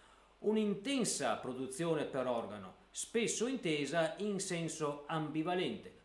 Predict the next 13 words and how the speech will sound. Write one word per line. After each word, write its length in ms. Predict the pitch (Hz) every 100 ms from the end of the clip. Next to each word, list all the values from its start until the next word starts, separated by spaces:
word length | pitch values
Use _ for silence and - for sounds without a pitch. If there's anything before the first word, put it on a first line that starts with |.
| -
per 180 | 269 175
organo 600 | 117 101 117 113 113 -
o 280 | 185 160 -
armonium, 680 | 165 143 120 101 90 95 - - - - - -
legata 640 | 226 214 170 120 131 120
alla 260 | - 170 151
liturgia 720 | 120 123 165 175 220 120 117
e 100 | 156
in 200 | 131 131
particolare 880 | 180 - 190 254 165 110 107 117 -
al 180 | - 180
canto 540 | 139 110 101 113 107 -
romano. 520 | 123 113 82 82 -